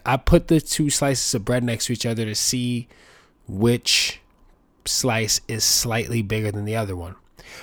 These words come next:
because the bread is shaped like a loaf, right?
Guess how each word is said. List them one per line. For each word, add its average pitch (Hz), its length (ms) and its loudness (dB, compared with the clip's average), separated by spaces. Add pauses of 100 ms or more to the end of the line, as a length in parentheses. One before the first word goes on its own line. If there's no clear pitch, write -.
(100)
because 120 400 2 (600)
the 131 140 4
bread 147 300 8
is 151 100 8
shaped - 320 4
like 120 160 0
a 113 80 2
loaf, 127 600 2
right? 117 260 0